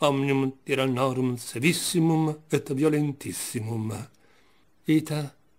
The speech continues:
"Deos pro tua salute obsecro, et post mortem tuam, tyrannus etiam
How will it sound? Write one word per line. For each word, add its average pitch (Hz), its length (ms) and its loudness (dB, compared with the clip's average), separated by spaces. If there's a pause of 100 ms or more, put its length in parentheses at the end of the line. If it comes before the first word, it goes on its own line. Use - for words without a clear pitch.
(160)
"Deos 135 420 -4 (140)
pro 147 180 -4
tua 143 240 -2
salute 156 560 -4
obsecro, 107 800 -10 (680)
et 135 260 -6 (180)
post - 240 -10
mortem 131 400 -2
tuam, 117 400 -2 (680)
tyrannus 135 760 -2
etiam 139 420 -2